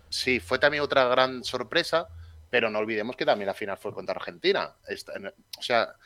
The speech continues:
que en el fondo, en el fondo, tampoco lo veíamos tan imposible eliminar a Argentina. Y hubo mu-, muchos momentos de dificultad, pero siempre en esto, en estos años, eh, España ha tenido mimbres para, bueno,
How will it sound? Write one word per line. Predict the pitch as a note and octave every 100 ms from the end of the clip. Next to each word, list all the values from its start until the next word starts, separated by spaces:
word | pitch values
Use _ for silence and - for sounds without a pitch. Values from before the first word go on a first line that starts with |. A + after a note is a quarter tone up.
| _ - _ -
que | A#2+ - _
en | A#2+
el | A#2 -
fondo, | C#3+ E3+
en | F3
el |
fondo, | - E3+ F3+
tampoco | E3 C3 C#3+ C#3+ D#3 D#3
lo | D3+
veíamos | D3 C#3+ C#3+ C#3 -
tan | D3 D3
imposible | C#3 C3 C3 C#3 C#3 D3
eliminar | C3+ C3+ C3+ B2+ B2
a |
Argentina. | B2 B2+ A#2+ C#3+ A2+ A#2
Y | B2+
hubo | E3
mu-, | E3 D#3+ D#3+ D3+
muchos | D3 - -
momentos | C#3+ D3 D3
de |
dificultad, | B2+ A2 G#2 A#2+
pero | B2+ A#2
siempre | C3+ D3+ G#3
en | F#3+
esto, | D#3+ C#3+ C3 A2 - _ -
en | A#2+
estos | B2+ - C#3
años, | A#2+ A#2+ E3+ - - _ - - _ _ _ -
eh, | B2 A2+
España | A2+ - D3+ F#3
ha | F3+
tenido | D#3+ D#3+ E3+
mimbres | D3+ E3+ B2 G2 F2+ - -
para, | G#2+ G#2 G2+ G2+ G2 G2 G2+ G2+ G2 G2+
bueno, | D3+ D#3